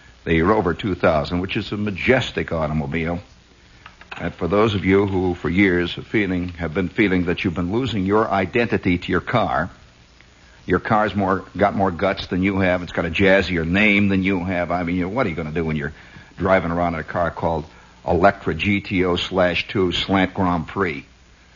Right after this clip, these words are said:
and your name is Charlie Applerot? Crying out loud. Wouldn't you like to have a car that restores your identity instead of destroys your identity? The Rover two thousand will do exactly that.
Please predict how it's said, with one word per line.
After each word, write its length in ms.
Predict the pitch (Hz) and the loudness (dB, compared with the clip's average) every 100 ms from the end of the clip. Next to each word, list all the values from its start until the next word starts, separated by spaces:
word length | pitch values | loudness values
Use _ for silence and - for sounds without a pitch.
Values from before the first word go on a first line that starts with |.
| - | -6
and 120 | - 95 | 0 4
your 120 | 95 | 4
name 200 | 98 92 | 4 2
is 80 | - | 0
Charlie 400 | - 107 92 92 | 2 4 4 4
Applerot? 680 | 90 82 76 73 64 65 - - - - - - - - | 4 2 -6 -6 -6 -6 -12 -20 -20 -20 -20 -20 -20 -20
Crying 460 | - 98 104 98 87 | -12 -2 2 2 2
out 180 | 85 76 | -2 -4
loud. 220 | 76 76 | -4 -2
Wouldn't 280 | 113 180 - | -2 0 -2
you 60 | 196 | -2
like 240 | 175 180 | -2 -2
to 80 | 156 | 0
have 160 | 165 | 0
a 60 | 143 | -2
car 240 | - 151 | 0 2
that 100 | 147 | 2
restores 720 | 117 104 - - 196 202 190 | 0 -2 0 4 6 6 6
your 120 | 185 175 | 6 4
identity 560 | 165 175 175 180 190 - | 4 2 0 -2 -2 -2
instead 320 | 202 - 160 | -2 2 2
of 100 | 135 | 2
destroys 760 | 143 - - - 135 214 220 208 | 0 0 -6 2 6 6 4 2
your 100 | 208 | 2
identity? 560 | 202 208 208 214 208 - - - - - - - - - | 0 0 0 -2 -4 -8 -20 -20 -20 -20 -20 -20 -8 -2
The 80 | 82 | 4
Rover 400 | 120 165 175 160 | 6 6 2 -2
two 260 | - 165 | -2 0
thousand 480 | - 120 90 - - - - | 4 4 2 -4 -12 -18 -14
will 120 | - 73 | -10 0
do 280 | 107 113 98 | 0 0 -2
exactly 520 | 90 98 98 - 90 | -2 0 -2 -4 -4
that. 280 | 85 76 | -2 -2